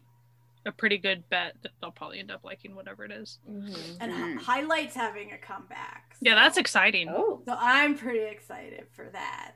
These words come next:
Speaker 1: <laughs>
Speaker 3: I, I do like Highlight quite a bit.
Speaker 1: I know that
Speaker 2: Mm.
Speaker 1: they were on Knowing Bros recently.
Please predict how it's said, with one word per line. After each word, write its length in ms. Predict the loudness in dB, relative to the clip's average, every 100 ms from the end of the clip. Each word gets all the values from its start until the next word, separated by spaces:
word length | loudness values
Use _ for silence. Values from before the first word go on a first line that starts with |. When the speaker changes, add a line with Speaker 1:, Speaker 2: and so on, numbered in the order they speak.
| _
Speaker 1:
<laughs> 100 | 6
Speaker 3:
I, 520 | 10 10 8 4 -14 -16 -20 -10
I 160 | -4 -4 -4
do 760 | -2 0 2 0 0 0 -2 -4
like 300 | -2 -2 -2
Highlight 640 | -6 -8 -8 -10 -10 -12 -16
quite 280 | -14 -12 -12
a 240 | -14 -14
bit. 320 | -14 -12 -8 6
Speaker 1:
I 120 | 8
know 220 | 10 10 10
that 160 | 6
Speaker 2:
Mm. 40 | 8
Speaker 1:
they 120 | 10
were 120 | 10
on 180 | 8 6
Knowing 360 | 2 4 4
Bros 360 | 4 0 -2 -8
recently. 720 | -8 -8 -10 -8 -6 -6 -10